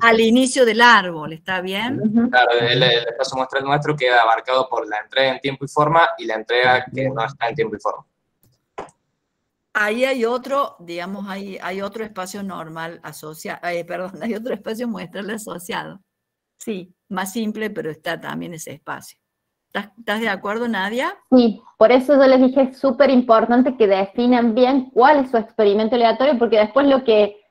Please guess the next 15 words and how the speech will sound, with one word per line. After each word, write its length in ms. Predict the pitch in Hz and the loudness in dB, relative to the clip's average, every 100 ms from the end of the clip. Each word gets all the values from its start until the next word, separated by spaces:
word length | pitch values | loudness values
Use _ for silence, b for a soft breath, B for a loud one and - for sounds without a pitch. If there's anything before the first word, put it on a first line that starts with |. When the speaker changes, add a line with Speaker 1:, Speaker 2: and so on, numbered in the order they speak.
| _ _ _ | _ _ _
Speaker 2:
eh, 180 | 180 - | -2 0
esté 300 | 208 208 240 | -2 0 2
bien 220 | 247 277 269 | 4 4 4
o 60 | |
mal 320 | 240 262 330 | 4 6 6
depende 520 | 254 226 254 269 262 - | 4 4 4 6 4 4
qué 100 | 262 | 4
es 40 | |
lo 140 | 269 | 6
que 80 | 247 | 4
pusieron 440 | - 208 226 240 226 | 2 0 2 2 2
en 120 | 220 | 0
ese 300 | 254 254 233 | 0 -2 -4
experimento 640 | 220 - 196 190 202 202 | -6 -2 2 2 2 -4
aleatorio. 680 | 185 175 175 - 185 175 | -2 -2 -2 -4 -4 -4